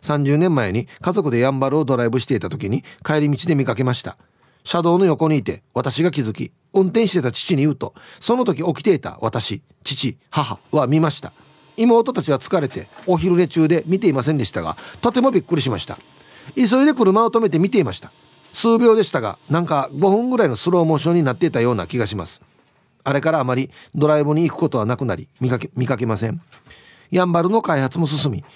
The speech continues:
野生動物は激減しているのではと心配です。では時間まで頑張ってください。あー、これもダールはずな。間違いなくな。あー。はい、ありがとうございます。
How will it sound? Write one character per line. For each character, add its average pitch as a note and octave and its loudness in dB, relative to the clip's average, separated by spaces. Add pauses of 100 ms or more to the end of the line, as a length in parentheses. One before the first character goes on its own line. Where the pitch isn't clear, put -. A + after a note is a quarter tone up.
(160)
野 D3+ 2
生 F3+ 2
動 G#3 4
物 E3 -2
は C3 2
激 C#3+ -2
減 F3+ 2
し - -4
て F3+ 2
い D3+ 2
る B2+ -2
の A#2 0
で A#2+ 0
は C3 0
と - -16
心 E3 0
配 C#3 -2
で - -14
す。 - -20 (240)
で C3+ 0
は A#2 0
時 A2+ -4
間 B2+ 0
ま G2+ -6
で G#2 -4
頑 B2 0
張 A2+ -2
っ - -14
て B2+ -6
く A2 -2
だ F2+ -6
さ - -14
い。 - -20 (680)
あ E2 -10
ー、 - -12
こ D3+ 0
れ D3+ 2
も B2+ 0
ダ G#2+ -2
ー - -4
ル G#2+ -4
は F#2 -8
ず F#2 -8
な。 E2 -6 (540)
間 F#2+ -6
違 F2+ -6
い - -6
な E2+ -6
く G2+ -8
な。 G#2 -4 (580)
あ D#2 -12 (440)
ー。 - -6
は F#2 -2
い、 E2+ -14
あ - -12
り G#2+ -4
が G#2 -2
と F#2 -4
う F2 -2
ご - -
ざ G2+ 0
い F#2+ -4
ま G2 -4
す。 - -14